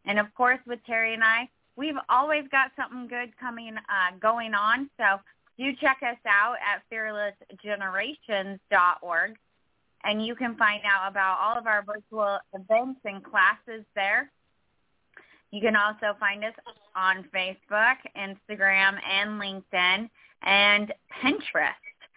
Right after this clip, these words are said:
Um, we love, uh, having you guys each week come back here. And until next week, be fearless.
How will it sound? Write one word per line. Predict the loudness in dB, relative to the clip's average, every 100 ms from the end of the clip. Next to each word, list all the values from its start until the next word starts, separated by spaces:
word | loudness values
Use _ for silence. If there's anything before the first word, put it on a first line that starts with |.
| -20 -18 -2
Um, | 2 4 2 -2 -12 -14
we | -14 -10
love, | 0 2 2 -2
uh, | -6 -2 -2 -2 2
having | 2 2 -10
you | -4
guys | 0 0 -2 -10 _
each | -12 -12 -14 -14
week | -10 -12 -12 -4
come | -2 2
back | 2 2 -4
here. | -4 0 0 -2 _ _ _ _ -8
And | -6
until | -4 -6 -2 0 2
next | 0 -2 _
week, | -10 -10 -12 _ -14
be | -12 -8
fearless. | -6 -6 -6